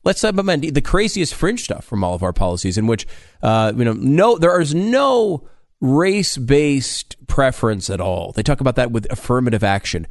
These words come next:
or preference in schools, right? Getting admission to colleges. What if we repealed all of that? What if all of that went away, right?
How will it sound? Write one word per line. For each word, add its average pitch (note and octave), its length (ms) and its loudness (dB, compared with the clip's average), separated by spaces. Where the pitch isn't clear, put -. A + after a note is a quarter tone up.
or G2 120 -2
preference C3+ 480 0
in A2 100 -2
schools, G2 760 -2
right? G2+ 180 -2
Getting A2 320 -2
admission G#2+ 360 0
to F#2+ 80 -4
colleges. F#2+ 460 -2
What A3+ 140 4
if - 80 2
we F#4+ 80 4
repealed B3 360 2
all D3+ 240 2
of C#3 60 -4
that? - 240 -8
What A#3+ 180 2
if - 160 -2
all A#3 260 4
of C#4+ 100 2
that A3+ 180 0
went A#3 180 2
away, G3+ 460 0
right? A3+ 360 0